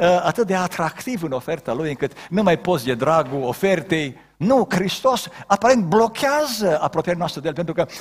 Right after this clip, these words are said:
El nu vrea membri într-o biserică, nu vrea mai mulți membri într-o biserică, nu vrea ucenici în deno-, denominațiuni, nu vrea ucenici mulți în cultul pentecostal, deși bine ar fi să fie, ci vrea ucenici ai Lui, personal,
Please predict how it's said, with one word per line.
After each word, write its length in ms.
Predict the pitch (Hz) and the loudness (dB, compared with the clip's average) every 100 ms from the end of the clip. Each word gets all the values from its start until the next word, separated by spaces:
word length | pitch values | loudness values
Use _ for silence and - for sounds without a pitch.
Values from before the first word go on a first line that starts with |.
| - | 2
El 160 | 226 | 2
nu 320 | 220 254 302 311 | 4 2 4 4
vrea 200 | 285 262 | 8 6
membri 460 | 220 240 226 208 190 | 6 2 2 2 0
într-o 260 | 180 165 | 0 -2
biserică, 340 | 170 170 175 220 | -2 -2 -2 -2
nu 80 | 294 | 6
vrea 140 | 285 | 6
mai 160 | 262 233 | 8 4
mulți 420 | 240 262 - 165 | 4 -2 -2 0
membri 260 | 185 220 | 2 2
într-o 160 | 196 165 | -2 -4
biserică, 440 | 143 - 170 165 - - | -4 -6 -4 -4 -6 -4
nu 120 | 302 | -2
vrea 160 | 269 262 | 6 6
ucenici 520 | 262 - 202 233 - | 6 2 0 0 -2
în 80 | 190 | -2
deno-, 340 | 180 170 160 - | -2 -2 -6 -2
denominațiuni, 580 | 156 160 160 - 175 143 - | 0 0 -2 -4 -8 -8 -10
nu 200 | 240 311 | -4 0
vrea 140 | 302 262 | 6 6
ucenici 340 | - 208 226 | 6 2 0
mulți 240 | 196 226 190 | -2 0 0
în 80 | |
cultul 200 | 180 180 | 0 0
pentecostal, 540 | 151 147 147 143 160 120 | 0 -2 -4 0 0 0
deși 200 | 160 202 | -2 -4
bine 280 | 202 247 156 | -2 -2 0
ar 60 | |
fi 80 | 170 | -2
să 120 | 175 | -4
fie, 260 | 202 180 117 - - | -4 -2 -4 -6 -12
ci 120 | - 202 | -4 2
vrea 160 | 220 | 4
ucenici 840 | 208 - - 165 139 190 277 - - - | 4 2 0 0 0 0 0 -4 -8 -2
ai 500 | 175 180 185 185 214 | 2 2 2 -2 0
Lui, 340 | 262 285 151 - _ _ - | 2 2 0 -10 _ _ 6
personal, 760 | 262 233 - 165 185 226 | 6 6 -2 0 4 4